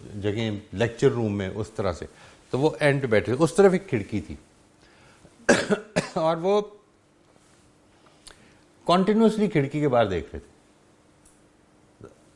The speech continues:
मतलब, I am a very passionate speaker when I used to deliver these workshops and I, I was getting disturbed,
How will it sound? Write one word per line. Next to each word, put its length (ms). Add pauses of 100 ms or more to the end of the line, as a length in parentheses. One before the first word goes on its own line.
(800)
मतलब, 300
I 140
am 100
a 60
very 220 (220)
passionate 500
speaker 320
when 140
I 160 (380)
used 160
to 140
deliver 280
these 140
workshops 460 (640)
and 240
I, 320 (260)
I 100
was 120
getting 300
disturbed, 580